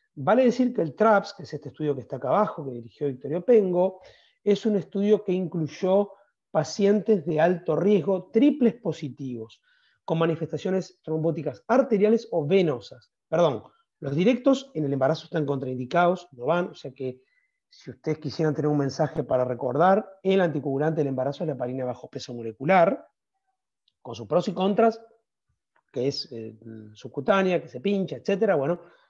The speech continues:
pero estos en el embarazo no van, ¿ok? Eh, mm, eh, lo que les iba a contar es que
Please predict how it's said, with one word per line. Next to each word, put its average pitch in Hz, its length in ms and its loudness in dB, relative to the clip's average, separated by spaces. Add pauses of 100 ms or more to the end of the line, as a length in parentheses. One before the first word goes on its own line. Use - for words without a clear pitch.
(160)
pero 156 100 -2
estos 160 220 -6
en 139 60 -2
el 127 80 -4
embarazo 151 360 -2
no 135 180 -4
van, 104 180 -8
¿ok? - 420 -10 (840)
Eh, 156 680 2
mm, 147 680 -4 (1040)
eh, 156 520 0
lo 156 120 -2
que 165 100 -6
les 156 140 -6
iba 214 120 4
a - 20 -8
contar 220 340 4
es 220 120 2
que 160 480 -2